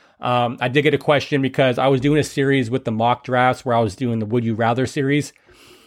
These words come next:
And someone asked me about why I didn't do, I mentioned doing a tight end, uh, episode. I did not do that. It's because I, I try to do,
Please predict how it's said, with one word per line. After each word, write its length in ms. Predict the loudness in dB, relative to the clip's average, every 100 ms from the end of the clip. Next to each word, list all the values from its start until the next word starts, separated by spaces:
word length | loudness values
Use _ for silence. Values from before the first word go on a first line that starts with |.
| _
And 200 | -2 0
someone 240 | 2 0 2
asked 180 | 0 0
me 40 |
about 200 | 0 0
why 140 | 2
I 40 | 2
didn't 240 | 0 -4
do, 400 | -2 0 2 0 -2
I 80 |
mentioned 340 | 0 0 0 -2
doing 160 | -2
a 60 | -2
tight 300 | -4 -2 0
end, 320 | 0 -2 -6 -18 _
uh, 360 | -4 0 0 -2 -4
episode. 480 | -6 -6 -2 -2 0
I 120 | -2
did 140 | -2 -2
not 220 | -2 -2
do 180 | -2 2
that. 340 | 2 2 -2 _ _ _ _ _ _ _ _ _ _ -6
It's 160 | -4
because 440 | -2 2 2 2 0
I, 340 | 2 2 2 -2 -4
I 100 | -4
try 280 | 0 0 0
to 360 | -2 -2 -2
do, 460 | -2 -2 0 0